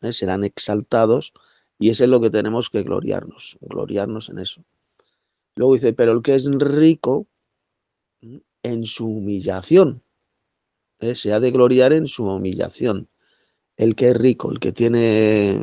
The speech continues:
riquezas materiales, pues se ha de gloriar en su humillación,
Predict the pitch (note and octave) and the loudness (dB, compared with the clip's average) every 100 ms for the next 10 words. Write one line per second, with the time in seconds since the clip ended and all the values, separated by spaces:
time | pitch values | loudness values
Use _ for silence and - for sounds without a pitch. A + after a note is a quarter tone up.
0 | G#2 G#2 G2 A2 A2 G#2+ G#2+ A2 B2 C#3+ | -8 -12 -6 -4 -2 -4 -4 -2 2 4
1 | D#3+ E3 G3+ - _ _ _ _ _ - | 6 4 2 -4 _ _ _ _ _ -8
2 | G2+ - G#2 A#2+ B2+ C3 C3+ C#3 F3 - | -8 -4 0 2 2 2 2 2 0 -6
3 | _ _ _ G#2 - G#2 F#2+ - F3 - | _ _ _ -12 -10 -8 -10 -12 -14 -14
4 | - | -14